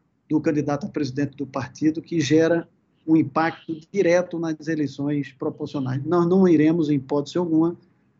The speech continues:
é, fazer menos de quarenta deputados federais. Tivemos um candidato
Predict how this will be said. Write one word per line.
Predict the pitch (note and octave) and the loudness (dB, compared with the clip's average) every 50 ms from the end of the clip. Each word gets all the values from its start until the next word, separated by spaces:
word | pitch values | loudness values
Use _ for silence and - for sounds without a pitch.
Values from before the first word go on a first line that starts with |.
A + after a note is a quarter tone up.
| _ - | _ -2
é, | C#3+ C#3+ C#3+ C#3+ C#3 C#3 C3 | 0 2 2 2 0 0 -2
fazer | - D#3 D#3 C3+ C3+ D#3+ D3+ | 0 0 0 2 2 2 2
menos | D3 D3 D#3 D#3+ E3 E3 E3+ D3+ C#3 | 4 4 6 6 6 4 2 0 -2
de | D#3 | -4
quarenta | - - D3+ C#3 C#3 C#3+ D3 C#3+ - C#3+ C#3+ - _ _ _ _ _ _ | -4 -2 -2 -2 -2 -2 -4 -4 -6 -8 -8 -10 _ _ _ _ _ _
deputados | D3 D#3+ D#3 D#3+ - D3+ D3+ - | -2 -2 -2 -2 -4 -8 -6 -6
federais. | D#3+ D#3 D3+ C#3+ C3 C3 C3+ C3 - - | -6 -6 -4 -4 -6 -6 -10 -12 -14 -12
Tivemos | - - D#3 F3 F#3+ F#3+ F3+ F3+ | -6 -4 -2 0 0 0 0 0
um | F3+ F3 | -2 -2
candidato | - F#3 E3+ E3 - D3 D3 D3 C#3 - - - | 0 2 2 2 2 0 0 -2 -2 -4 -6 -14